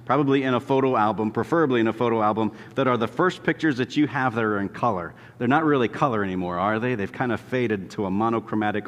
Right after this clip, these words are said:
orangish brownish hues. Or think back to the movie Back to the Future, where Marty, the main character, has this family photograph, and the people in that photograph slowly start to fade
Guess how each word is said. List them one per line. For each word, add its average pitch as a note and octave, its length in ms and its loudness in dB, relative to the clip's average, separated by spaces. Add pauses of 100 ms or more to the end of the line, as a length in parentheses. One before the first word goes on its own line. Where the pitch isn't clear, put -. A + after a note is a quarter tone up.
orangish A#2 440 -2
brownish G2+ 560 -4 (600)
hues. F2 580 -6 (1400)
Or A#2+ 60 0
think D#3 180 6
back C#3 220 4
to C#3+ 80 2
the B2+ 80 4
movie B2+ 340 4
Back C3+ 460 2
to C3+ 80 2
the A#2+ 80 4
Future, C3 520 2 (120)
where B2 120 4
Marty, C3 360 4
the A#2+ 100 2
main A#2+ 240 4
character, C3 340 2
has A#2 220 2
this A2+ 260 0
family B2+ 480 2
photograph, A2+ 720 2
and A2+ 120 2
the A2 140 2
people C#3 640 0
in B2+ 220 2
that A#2 260 0
photograph A2+ 480 0
slowly A#2 460 0
start A2+ 400 0
to A2+ 100 -4
fade G2+ 640 0